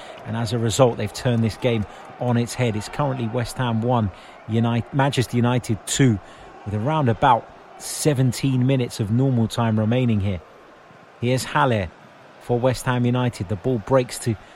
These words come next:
Declan Rice. He goes back to Ogbonna. Ball's played out left to Masuaku. Picks it up on the halfway line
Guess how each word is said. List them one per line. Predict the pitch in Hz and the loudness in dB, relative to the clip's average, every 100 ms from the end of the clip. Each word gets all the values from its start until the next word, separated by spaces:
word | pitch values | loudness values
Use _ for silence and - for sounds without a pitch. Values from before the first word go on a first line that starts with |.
| - - - | -20 -20 -4
Declan | 139 - 131 123 117 | -2 -2 2 4 4
Rice. | 120 147 - | 2 0 -4
He | 123 | -2
goes | 131 117 | 0 0
back | - 147 - | 0 -4 -2
to | 139 | -4
Ogbonna. | 123 113 - 131 135 160 - - - - - - | -4 -6 2 2 2 0 -12 -20 -20 -20 -16 -6
Ball's | 117 - | -4 -2
played | 143 127 | -2 0
out | 120 143 | 0 -2
left | 127 - | -4 -2
to | 123 | 0
Masuaku. | 127 - 131 123 - 127 | 0 0 -2 -2 0 -2
Picks | 143 - | -2 -2
it | 127 | 0
up | 127 | 2
on | 131 | 2
the | 123 | 2
halfway | 131 127 - 135 | 4 2 4 4
line | 127 120 | 4 0